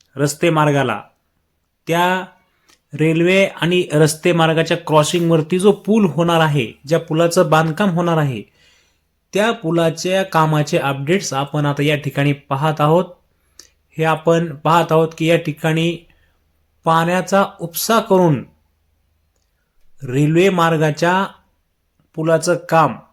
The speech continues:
या ठिकाणी चालू आहे. हा जो रस्ता आहे, ती गाडी चाललेली आपल्याला दिसत आहे, तो रस्ता आहे पुढे खडकी देवळा या गावांकडे जाणारा हा रस्ता आहे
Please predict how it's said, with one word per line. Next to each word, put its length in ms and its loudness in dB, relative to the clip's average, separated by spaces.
या 140 -2
ठिकाणी 520 -4
चालू 300 0
आहे. 280 -2
हा 240 -6
जो 180 -2
रस्ता 340 0
आहे, 300 2
ती 140 -6
गाडी 320 -2
चाललेली 460 0
आपल्याला 420 -2
दिसत 340 -2
आहे, 240 0
तो 220 -6
रस्ता 300 -2
आहे 160 0
पुढे 380 0
खडकी 540 -2
देवळा 520 4
या 380 2
गावांकडे 600 2
जाणारा 420 0
हा 220 0
रस्ता 360 2
आहे 240 -4